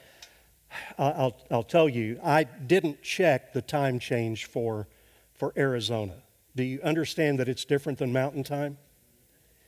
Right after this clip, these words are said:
So I told Jan, and the two girls were with us. Jason was not. He was off at college, I believe.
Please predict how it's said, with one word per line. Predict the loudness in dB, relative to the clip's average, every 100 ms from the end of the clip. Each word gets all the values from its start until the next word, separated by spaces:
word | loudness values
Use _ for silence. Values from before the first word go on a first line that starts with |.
| _ _ _
So | 0 4
I | 4
told | 6 2 4
Jan, | 2 2 2
and | -2 -4
the |
two | 0 2
girls | 4 2 0 -2
were | -2
with | 0 -2
us. | -4 -10 -16 _ _ _ _ _
Jason | -4 -2 -2 -6
was | -4
not. | 0 0 0
He | -4
was | -4
off | -6 -6
at | -8
college, | -6 -4 -4 -6
I | -8
believe. | -4 -4 -4